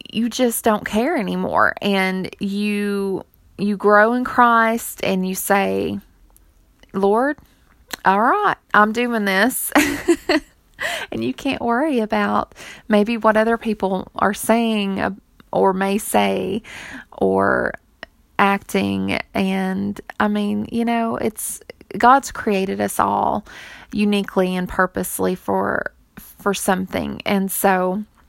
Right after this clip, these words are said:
if you're in that position right now, I can tell you <laughs> that I, if I can do it, you can do it. If God's calling you towards something, He is already there. And y-, you have to fail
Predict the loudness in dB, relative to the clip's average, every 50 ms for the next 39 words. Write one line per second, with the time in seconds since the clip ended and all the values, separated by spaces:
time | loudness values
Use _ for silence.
0 | _ _ _ _ _ _ _ _ -20 -20 -20 -20 -20 -20 _ _ -6 0 2 2
1 | 0 2 0 0 2 2 2 2 2 0 0 0 -2 -4 -2 -2 -4 -4 -2 -2
2 | -2 -2 -2 -4 -4 -4 -2 0 0 2 2 2 2 0 -4 -6 -6 -6 -6 0
3 | 2 4 4 4 2 -2 -6 -8 -8 -2 -2 -2 -2 -2 -6 -10 -14 -14 -14 -14
4 | -10 -8 -2 0 2 2 2 0 -2 -8 _ -18 -16 -14 -14 -14 -14 -16 -16 -18
5 | -20 -8 0 2 2 4 6 6 6 8 8 8 6 4 2 2 0 0 2 4
6 | 8 8 8 8 6 4 -2 -2 2 2 2 2 2 -2 -2 0 0 0 0 0
7 | -2 -2 2 4 4 4 4 2 -2 -4 -10 0 0 0 0 4 6 6 6 6
8 | 4 2 0 0 4 6 6 6 4 0 -2 -4 -4 -4 -4 -2 0 0 0 0
9 | 0 0 0 0 0 0 -2 -2 -2 -2 0 0 -2 -2 0 2 4 6 6 6
10 | 6 4 0 -2 -2 2 2 2 2 4 2 2 2 0 -2 -6 -14 -16 -16 -14
11 | -16 -16 -12 0 2 4 4 4 2 0 -4 -4 -6 -6 -8 -8 -14 _ _ _
12 | _ _ -6 -6 -4 -2 0 2 2 2 2 2 2 2 2 0 0 0 2 4
13 | 6 6 4 2 -6 -4 -4 -4 -4 -2 4 4 6 6 6 6 4 4 2 0
14 | -2 -6